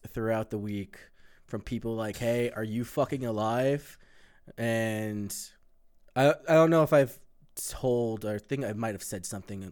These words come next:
last week. I don't remember. I am on a detox that is pretty much clearing out my system.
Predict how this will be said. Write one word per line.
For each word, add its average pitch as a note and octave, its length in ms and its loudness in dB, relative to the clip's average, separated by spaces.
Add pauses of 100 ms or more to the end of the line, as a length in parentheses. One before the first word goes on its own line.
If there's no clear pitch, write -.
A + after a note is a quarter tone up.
last F2+ 340 -8
week. G2 320 -10
I F#2+ 80 -8
don't G#2 180 -8
remember. F2 480 -10 (420)
I C#3+ 540 4
am A#2+ 640 -2 (120)
on G#2 240 -6
a G#2 80 -4
detox G2 1000 -8 (1000)
that G#2+ 260 -4
is G2 320 -4
pretty A2+ 220 -8
much G#2+ 240 -8
clearing A2 440 -4
out A2 160 -4
my F#2+ 140 -6
system. F3 520 -4